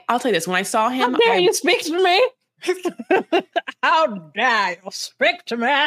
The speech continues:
Speaker 2: sir?
Speaker 1: He's
Speaker 2: Anyways.
Speaker 1: much, he's taller than Chance, much skinnier than Chance.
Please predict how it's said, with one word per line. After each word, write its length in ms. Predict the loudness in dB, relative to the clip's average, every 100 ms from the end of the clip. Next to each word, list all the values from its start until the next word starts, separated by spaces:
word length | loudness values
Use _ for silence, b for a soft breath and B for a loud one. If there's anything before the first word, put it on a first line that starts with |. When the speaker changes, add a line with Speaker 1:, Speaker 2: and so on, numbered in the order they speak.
| -4
Speaker 2:
sir? 500 | -12 -6 -2 0 0 -4 _ _ B B B
Speaker 1:
He's 260 | -4 -2
Speaker 2:
Anyways. 240 | 0 0 -2
Speaker 1:
much, 100 | -4
he's 200 | -2 -2
taller 440 | -2 0 0 0
than 140 | -2 -2
Chance, 460 | -2 -2 -2 -4
much 300 | -4 -2 -4
skinnier 480 | -6 -6 -4 0 0
than 160 | -2 -4
Chance. 680 | -4 -4 -4 -6 -12 -14